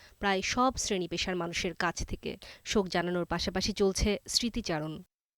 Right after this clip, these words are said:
বাংলাদেশ আওয়ামী লীগের ভেরিফাইড পেজে দলের সাবেক সাধারণ সম্পাদকের মৃত্যুতে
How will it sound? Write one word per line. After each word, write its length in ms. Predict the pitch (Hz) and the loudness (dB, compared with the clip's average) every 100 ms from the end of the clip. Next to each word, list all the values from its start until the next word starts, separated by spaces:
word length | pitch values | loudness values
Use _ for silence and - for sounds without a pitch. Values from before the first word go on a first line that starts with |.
| _ - | _ 0
বাংলাদেশ 500 | 269 302 302 302 285 | 2 2 0 0 2
আওয়ামী 260 | 285 285 | 4 4
লীগের 320 | 285 277 294 254 | 2 6 6 6
ভেরিফাইড 480 | 226 226 233 220 | 4 4 4 2
পেজে 400 | - 202 180 226 | 2 2 4 6
দলের 360 | 233 196 190 185 - | 8 8 6 2 -2
সাবেক 340 | - 254 269 - | 0 2 2 4
সাধারণ 340 | 254 247 247 | 2 6 4
সম্পাদকের 520 | 226 185 185 175 180 | 4 0 0 0 0
মৃত্যুতে 520 | 175 165 - 165 214 | -2 -2 -2 2 2